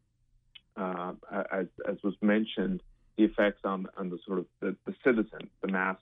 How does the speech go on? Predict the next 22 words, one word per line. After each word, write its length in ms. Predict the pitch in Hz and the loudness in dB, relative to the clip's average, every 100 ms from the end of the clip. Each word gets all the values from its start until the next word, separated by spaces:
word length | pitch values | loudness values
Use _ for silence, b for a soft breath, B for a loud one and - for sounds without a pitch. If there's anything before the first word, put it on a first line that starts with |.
| - | -8
public. 380 | - 95 - - - _ _ _ _ _ _ - - | -4 -2 -4 -8 -14 _ _ _ _ _ _ -20 -10
And, 220 | - 92 - - - | -6 -6 -6 -8 -8
and 180 | 101 95 | -4 -2
here 200 | 104 101 | 4 4
the 140 | 95 92 | 6 2
idea 420 | 90 92 92 87 | 2 0 0 -2
that 220 | 90 87 - _ _ _ _ - | -6 -8 -10 _ _ _ _ -6
policies 680 | 101 104 101 - 95 95 95 - | 0 2 0 -4 -6 -6 -6 -6
make 400 | 95 95 98 - - - | -2 -2 -2 -6 -10 -4
citizens 720 | 92 92 - 92 90 90 85 - - - - - - | -2 -2 -2 -4 -2 -4 -6 -12 -20 -20 -20 -8 -2
by, 540 | 90 87 90 90 87 - - 87 | 0 2 2 0 -2 -8 -8 -4
uh, 360 | 85 87 80 - _ - - | -2 0 -2 -6 _ -8 0
teaching 400 | 117 - 110 101 | 2 4 4 6
them 300 | 98 92 92 | 6 4 0
messages 680 | 90 95 - 90 95 92 87 | 0 0 -2 -2 0 0 -2
about 360 | - 82 85 - | -8 -6 -6 -6
their 100 | 82 - | -10 -6
standing 640 | 107 101 101 98 95 95 | 0 2 2 2 0 0
as 140 | 92 85 - | -2 -4 -2
citizens, 600 | 110 107 104 101 98 95 - - _ _ - | 0 0 2 2 0 -2 -10 -20 _ _ 2
but 80 | 104 | 4
also 400 | 98 101 107 | 4 0 -6